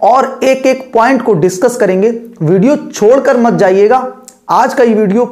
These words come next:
पूरा देख लीजिएगा, आपका मोटिवेशन भी बढ़ेगा, आप मोटिवेट होगे और किसी भी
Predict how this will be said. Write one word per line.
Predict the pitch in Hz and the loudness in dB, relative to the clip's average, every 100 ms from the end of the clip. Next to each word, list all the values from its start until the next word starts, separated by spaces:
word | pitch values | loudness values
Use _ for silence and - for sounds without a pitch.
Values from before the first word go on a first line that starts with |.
| - - _ | -8 -20 _
पूरा | 180 233 | -2 0
देख | 240 240 | 2 0
लीजिएगा, | 220 220 240 247 247 - - - _ - | 0 0 0 0 -4 -14 -20 -20 _ -2
आपका | 190 233 240 - | 0 0 0 -2
मोटिवेशन | 175 165 170 190 208 233 233 | 0 -2 0 0 0 0 0
भी | 233 | 2
बढ़ेगा, | 202 202 214 240 - - _ 156 | 2 2 0 -2 -6 -20 _ -2
आप | 190 185 | -2 -2
मोटिवेट | 151 151 180 208 202 | -4 -2 2 2 2
होगे | 202 233 233 - - _ _ - - | 0 0 -2 -8 -18 _ _ -10 0
और | 262 302 302 - | 2 2 -4 -4
किसी | 240 330 339 | 0 2 2
भी | 240 160 - | 2 -2 -6